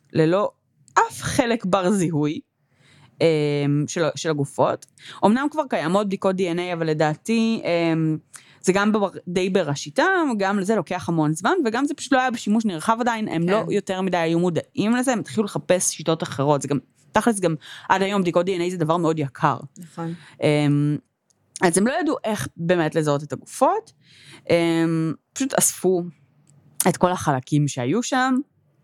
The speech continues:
Speaker 1: אה, והעבירו את זה בינתיים לחוקר, אה, שמבצע נתיחה לאחר המוות, התחילו לחשוב על כיוונים, כאילו, אה, לראות איך אנחנו יכולים באמת, אה, להתקדם עם זה.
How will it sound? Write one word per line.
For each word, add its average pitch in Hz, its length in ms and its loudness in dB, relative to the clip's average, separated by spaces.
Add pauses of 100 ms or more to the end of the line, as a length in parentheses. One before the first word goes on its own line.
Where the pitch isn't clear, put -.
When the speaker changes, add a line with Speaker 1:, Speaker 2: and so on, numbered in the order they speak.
(360)
Speaker 1:
אה, 170 340 2
והעבירו 214 340 0
את 247 60 -2
זה 220 60 -4
בינתיים 208 420 -2
לחוקר, 151 1200 0
אה, 156 280 2
שמבצע 151 460 0
נתיחה 139 280 0
לאחר 135 200 -2
המוות, 359 520 0 (460)
התחילו 370 240 0
לחשוב 359 280 0
על 311 80 0
כיוונים, 262 580 0
כאילו, 175 540 0 (800)
אה, 165 60 4 (600)
לראות 190 340 0
איך 196 140 -4
אנחנו 196 280 0
יכולים 165 300 0
באמת, 151 360 -4
אה, 147 260 2
להתקדם 135 560 0
עם 147 140 0
זה. 220 120 0